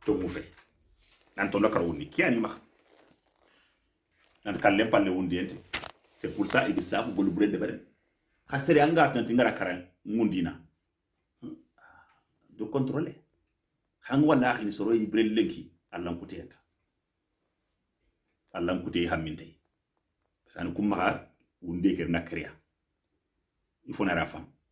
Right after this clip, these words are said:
Kem pali fini, fini du logu nyani melenki akhi ni, anta khawanta. C'est vrai, c'est kalle,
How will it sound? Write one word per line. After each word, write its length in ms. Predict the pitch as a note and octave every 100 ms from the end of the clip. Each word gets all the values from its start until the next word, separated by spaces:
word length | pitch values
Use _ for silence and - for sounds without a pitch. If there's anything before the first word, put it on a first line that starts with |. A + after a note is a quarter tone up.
| _ _ _ _ _
Kem 200 | - A#2+
pali 180 | A2+ G2
fini, 420 | - G2+ G2+ -
fini 240 | - G2+
du 80 | G#2
logu 220 | G2 F#2+
nyani 180 | F#2+ F2+
melenki 320 | F2+ E2+ D#2+
akhi 200 | F2 E2 D#2+
ni, 100 | - _ -
anta 180 | E2+ -
khawanta. 340 | G2+ F2+ - _ _ _ _ _ _ _ _ _
C'est 140 | -
vrai, 160 | G#2 G2+
c'est 240 | G2 F2+
kalle, 320 | F2 F2+ F2